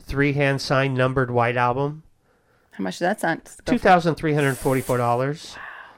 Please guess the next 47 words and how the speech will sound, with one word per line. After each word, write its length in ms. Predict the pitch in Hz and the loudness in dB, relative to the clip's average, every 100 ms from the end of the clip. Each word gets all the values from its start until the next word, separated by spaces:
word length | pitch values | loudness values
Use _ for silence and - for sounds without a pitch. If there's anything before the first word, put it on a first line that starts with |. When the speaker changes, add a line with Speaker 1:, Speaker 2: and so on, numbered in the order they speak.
| _ | _
Speaker 2:
You 80 | 233 | 0
know, 60 | 254 | 4
the 40 | 233 | 4
Speaker 1:
There's 60 | - | 6
Speaker 2:
first 320 | 254 247 - | 6 6 4
album 380 | 202 208 214 208 | 4 4 4 2
I 120 | 196 | 2
ever 160 | 202 | 2
bought 360 | 196 180 175 - | 2 2 2 0
was 160 | 196 190 | -6 -6
Sergeant 380 | - 175 180 180 | 0 0 -2 -4
Pepper's. 340 | 185 - 185 | -4 -4 -4
I 100 | 175 | -4
bought 200 | 170 180 | -2 -2
it 80 | 185 | -2
for 100 | - | -6
my 140 | 180 | -8
dad 260 | 175 170 175 | -4 -4 -4
for 120 | - | -6
his 100 | 175 | -8
birthday. 640 | - 165 170 - 185 208 - _ _ _ _ _ - | -4 -6 -4 -6 -6 -8 -12 _ _ _ _ _ -6
I 60 | 214 | 0
think 120 | 247 | 2
it 40 | |
was 160 | 214 180 | 2 2
a 80 | 170 | -2
reprint, 640 | 165 196 202 - 143 156 | -2 -2 -2 -2 -2 -2
but 260 | - 175 - _ _ _ _ | -2 -2 -2 _ _ _ _
it's 120 | - - | -20 -20
the 40 | |
first 320 | - 202 196 | -6 -6 -4
album 240 | 196 185 185 | -4 -4 -4
I 120 | 180 | -6
ever 160 | 190 170 | -6 -8
bought. 260 | 170 - - _ _ - | -8 -8 -14 _ _ -6
Speaker 1:
Really? 380 | 131 139 123 120 - | -2 0 0 -4 -10
Speaker 2:
Yep. 280 | 196 208 220 _ _ _ _ _ _ - | -6 -6 -6 _ _ _ _ _ _ -10
Speaker 1:
That's 220 | 165 - | -10 -10
cool. 400 | - 156 120 110 - | -4 -2 -2 -8 -4
I 100 | 151 | 0
like 180 | 160 160 | 0 -2
that 140 | 127 | -4
album. 340 | 117 107 113 107 _ | -4 -4 -8 -14 _
Speaker 2:
It's 120 | _ - | _ -20
a 20 | |
good 180 | 214 - | -16 -12
album. 480 | 202 185 170 165 | -10 -10 -12 -14